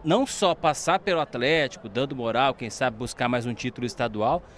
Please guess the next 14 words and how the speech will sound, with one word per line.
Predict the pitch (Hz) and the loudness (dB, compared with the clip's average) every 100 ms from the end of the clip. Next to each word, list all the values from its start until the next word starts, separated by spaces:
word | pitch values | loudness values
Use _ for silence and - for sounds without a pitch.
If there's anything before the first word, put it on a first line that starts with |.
| - - | -12 0
mas | 131 143 | 2 4
a | 131 | 2
vaga | 107 127 190 226 | 2 2 2 2
da | 190 | -2
Copa | 151 160 143 | 2 0 0
do | 147 | -2
Brasil | 135 123 101 123 202 - | 2 0 0 -2 -2 0
é | 139 160 | 2 2
essencial. | 190 - 180 190 - 254 175 139 101 - - - | 0 -2 -4 -2 -2 2 2 2 -4 -10 -18 -10
O | - | -2
Londrina | 127 120 123 147 | 0 0 0 -2
precisa | 170 156 151 151 | -2 -4 -2 -2
buscar | 156 156 - 185 | -2 -4 -2 0
isso. | 131 98 - | -2 -8 -10